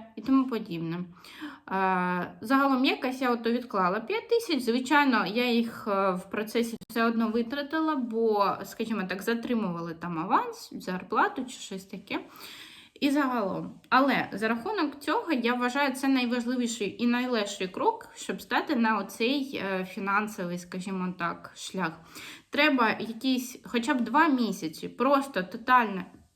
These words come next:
підекономити і зберегти собі манюсіньку таку фінансову подушечку. Манюсіньку. Е, хтось каже, п'ять тисяч це багато.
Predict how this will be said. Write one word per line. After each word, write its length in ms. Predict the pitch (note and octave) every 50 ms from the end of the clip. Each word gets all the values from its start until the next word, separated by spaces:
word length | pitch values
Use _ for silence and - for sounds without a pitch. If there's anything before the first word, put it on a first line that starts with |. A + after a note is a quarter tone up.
| _ _ -
підекономити 920 | - A#3 A3 A#3+ A#3 A3+ A#3+ A#3 C4+ G4+ C5 B4+ F4 A#3+ - - - - - - - - - - -
і 60 | A#3+
зберегти 460 | A#3 B3+ D#4 F4 F#4 F#4+ - - C5
собі 280 | - - C4+ A#3+ C4 C4
манюсіньку 920 | D#4+ A4 C5 D5 D5 D5 D5+ D5+ D5+ D5 - - F4+ E4 C#4+ C4+ A#3 A3
таку 280 | A3+ B3 B3 - D#4+
фінансову 1000 | D#4+ - - A3 A3 A3 B3 C4+ C#4 C4+ - A#3 G#3 G3+ G3 G3 G3+ G3+ F#3+ F#3+
подушечку. 720 | F#3+ - G3 F#3 F3 F3 E3 E3 - - - - - - D4
Манюсіньку. 880 | F#4 A4 A4+ A4 A4 G#4 F#4 C4 - - - - F3+ F3+ - F#3 F3 - - - - - - - - - - - - -
Е, 180 | G3+ A3 A3
хтось 220 | A3 A3 - - -
каже, 220 | - A3 F#3+ F#3 -
п'ять 240 | A3+ A3+ A#3 A#3 -
тисяч 380 | G#3+ A3 - A3 F#3+ - -
це 120 | - - F#3+
багато. 520 | F#3 G3 G#3+ A3+ F4 A#4+ B4+ - D4 G#3+